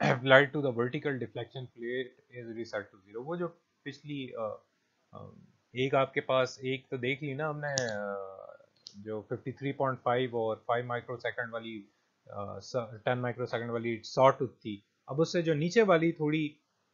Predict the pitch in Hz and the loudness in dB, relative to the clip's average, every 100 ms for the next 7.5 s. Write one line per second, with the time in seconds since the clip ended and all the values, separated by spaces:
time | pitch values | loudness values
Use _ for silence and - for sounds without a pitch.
0 | _ _ 123 135 170 190 156 147 131 123 | _ _ 2 4 8 10 10 8 6 4
1 | 113 - 104 98 101 - 95 92 _ _ | 4 0 -2 0 -2 -4 -12 -14 _ _
2 | _ _ _ _ _ _ _ _ _ _ | _ _ _ _ _ _ _ _ _ _
3 | _ 117 107 127 107 131 - 120 104 101 | _ -4 0 0 0 -6 -4 -2 -2 -4
4 | - 101 101 92 98 _ _ _ _ 113 | -6 -6 -6 -10 -16 _ _ _ _ -6
5 | 117 113 110 104 _ 123 - 127 117 117 | -2 -2 -4 -8 _ -8 -4 -6 -4 -2
6 | 113 104 113 110 117 110 107 101 113 98 | -2 -4 -8 -8 -6 -6 -6 -8 -10 -12
7 | 101 107 101 - | -14 -16 -18 -20